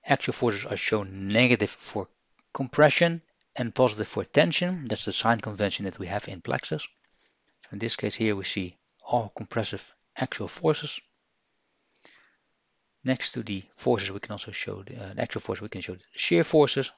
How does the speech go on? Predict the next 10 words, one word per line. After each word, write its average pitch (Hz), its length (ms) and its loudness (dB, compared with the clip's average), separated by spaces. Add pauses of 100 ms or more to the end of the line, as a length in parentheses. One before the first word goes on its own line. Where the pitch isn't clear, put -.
So 107 80 -6
here 101 220 -4
we 95 120 -6
have 90 140 -8
the 95 240 -14
shear 123 320 -2
forces 113 420 -6
here, 104 260 -4 (840)
uh, 92 140 -12
acting 101 520 -4